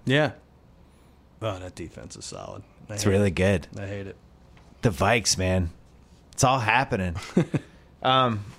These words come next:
Speaker 2: what do you have to plug?
Speaker 1: That's
Speaker 2: Anything?
Speaker 1: it. Jimmy Kimmel Live tonight, Thursday. Uh, Army Hammer, Piper Bernabo.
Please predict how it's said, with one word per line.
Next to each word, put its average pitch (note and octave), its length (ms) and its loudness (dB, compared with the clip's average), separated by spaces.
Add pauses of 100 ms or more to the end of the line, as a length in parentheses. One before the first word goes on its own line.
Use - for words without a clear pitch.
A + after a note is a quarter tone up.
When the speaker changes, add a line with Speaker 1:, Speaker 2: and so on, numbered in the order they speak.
(260)
Speaker 2:
what C#3 80 4
do C#3 60 6
you C#3 40 6
have C3+ 60 0
to C3+ 100 -2
plug? C3 260 2
Speaker 1:
That's C3+ 260 4
Speaker 2:
Anything? F#3+ 160 6
Speaker 1:
it. - 100 0
Jimmy E3 200 4
Kimmel E3 280 2
Live D#3+ 420 4
tonight, D3+ 360 4
Thursday. C#3 800 4
Uh, B2+ 40 -2 (320)
Army B2+ 300 2
Hammer, C#3+ 440 4
Piper D3 480 0
Bernabo. D3+ 1700 2